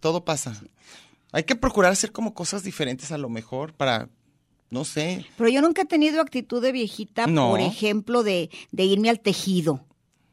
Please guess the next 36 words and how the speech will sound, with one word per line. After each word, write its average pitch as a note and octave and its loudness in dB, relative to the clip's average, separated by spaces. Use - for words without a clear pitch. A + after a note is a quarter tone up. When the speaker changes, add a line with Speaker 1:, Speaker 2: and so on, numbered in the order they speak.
Speaker 1:
Ah, F3+ 4
porque C3 0
no C3 0
te D3+ 0
gusta C3 -4
tejer. - 0
Speaker 2:
No, A#3+ 6
pero G#3+ 6
Speaker 1:
Ah. A#2 4
Speaker 2:
a C3 4
mucha A#3+ -2
gente B3 -2
sí A3+ -6
ya A3 2
Speaker 1:
Que F3 8
le D#3+ 6
Speaker 2:
se A3+ 4
Speaker 1:
gusta A3 4
Speaker 2:
van. A#3+ 4
Speaker 1:
desde F#3 2
joven. C#3 2
Speaker 2:
Ay, G3 4
y G3+ 2
a-, G#3 4
ya G3 4
me C4 4
han E4 6
invitado, G3 2
una G3+ -2
vez G#3 -2
también G3+ 0
he G3 -2
platicado F#3+ -4
esto F#3 -6
mil F#3+ -4
veces, G3+ -8